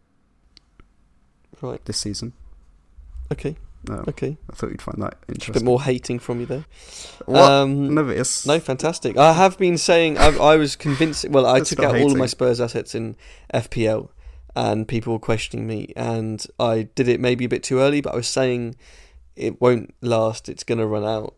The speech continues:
Speaker 1: blah, blah, blah, blah, and I was laughed at a little bit in, uh, certain mini leagues. But, um, Jeremy Doku, hold tight the twenty-two point collectors.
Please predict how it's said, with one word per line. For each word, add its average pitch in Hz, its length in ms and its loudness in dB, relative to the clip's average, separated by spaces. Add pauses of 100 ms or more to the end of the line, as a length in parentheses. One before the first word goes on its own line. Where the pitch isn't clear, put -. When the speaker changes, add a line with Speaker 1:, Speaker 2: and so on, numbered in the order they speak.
Speaker 1:
blah, 117 220 -4
blah, - 80 -12 (100)
blah, 101 80 -6
blah, 104 480 -8
and 113 100 -8
I 107 40 -6
was 113 160 -6
laughed 117 300 -2
at - 120 -6
a - 20 -8
little 113 160 -6
bit - 320 -12
in, 117 240 -12
uh, 120 300 -12
certain 107 340 -8
mini 131 180 -6
leagues. 143 380 -12 (720)
But, 135 300 -8
um, 135 580 -6 (1500)
Jeremy 131 320 0
Doku, 135 460 -2 (2250)
hold 131 200 -6
tight - 240 -2
the 127 60 -10
twenty-two 123 440 -4
point - 260 -6
collectors. - 600 -6